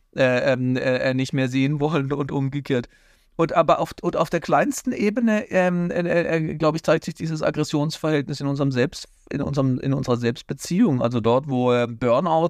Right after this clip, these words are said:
zum Beispiel zunimmt oder wo man sehen kann, dass der Versuch, sich immerzu zu optimieren mit Self-Tracking und anderen,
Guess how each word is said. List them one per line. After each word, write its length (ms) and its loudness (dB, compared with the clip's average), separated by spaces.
zum 160 -4
Beispiel 240 -2
zunimmt 480 -4
oder 180 -2
wo 80 -2
man 160 0
sehen 200 -2
kann, 200 -2
dass 180 -2
der 220 -2
Versuch, 400 -4
sich 240 -8
immerzu 400 0
zu 160 -6
optimieren 600 0
mit 120 -2
Self-Tracking 760 -4
und 140 -2
anderen, 380 0